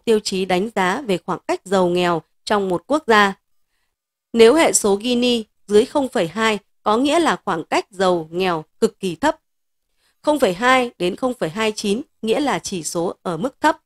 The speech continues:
Không phẩy ba đến không phẩy ba chín là cấp chỉ số. Không phẩy bốn đến không phẩy năm chín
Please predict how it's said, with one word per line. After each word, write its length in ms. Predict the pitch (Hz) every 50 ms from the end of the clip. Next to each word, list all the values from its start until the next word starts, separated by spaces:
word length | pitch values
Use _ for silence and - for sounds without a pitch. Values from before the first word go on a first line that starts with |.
| _ _ _ _ _ _ _ _ _ _ _ _
Không 200 | - 311 311 302
phẩy 180 | - 220 175
ba 340 | 156 208 226 240 247 240 226 -
đến 180 | - 180 196 226
không 200 | - 269 254 233
phẩy 180 | - 220 160
ba 220 | - - 196 202 196
chín 300 | 196 - 202 190 190 285 - _ _ -
là 240 | 185 180 180 165 156
cấp 320 | _ _ - 320 370 _ _ -
chỉ 180 | - 190 160
số. 360 | 147 - - 175 175 208 294 - _ _ _ _ _ _ _ _ _
Không 180 | _ - 311 302
phẩy 180 | - 220 190 -
bốn 340 | 170 175 175 185 226 311 359 _
đến 240 | - 185 185 196 226
không 200 | - 269 240 233 -
phẩy 120 | 233 185
năm 240 | 160 175 196 214 214
chín 280 | 202 - 214 196 214